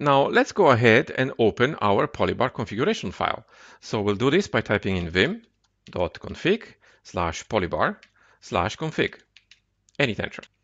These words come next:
So here we have our Polybar configuration file. It is divided in several sections. The first one is the color section, which is right here. So this section is gonna define the colors of your whole bar and also certain colors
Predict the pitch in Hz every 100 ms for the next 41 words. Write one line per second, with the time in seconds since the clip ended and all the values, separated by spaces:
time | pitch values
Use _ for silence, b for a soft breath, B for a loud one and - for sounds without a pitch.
0 | _ - B B B B - - 180 -
1 | - - 247 240 139 151 139 - 127 127
2 | - 156 165 151 143 131 104 113 107 98
3 | - 92 - - - - B B - 143
4 | 233 214 175 135 127 123 123 - 110 120
5 | 110 98 - 98 - - - - - B
6 | B B - 123 202 226 - 113 113 -
7 | 143 131 - 160 90 - 82 - 90 92
8 | 113 107 98 107 139 - 90 - _ _
9 | B B B - - 107 - 190 240 -
10 | - 147 - 143 - 120 - 156 147 135
11 | - 110 104 92 - - 175 95 85 -
12 | - - 120 110 110 - 185 196 120 87
13 | 87 139 - B B - 123 180 214 -
14 | 98 - 190 208 190 - 117 117 110 -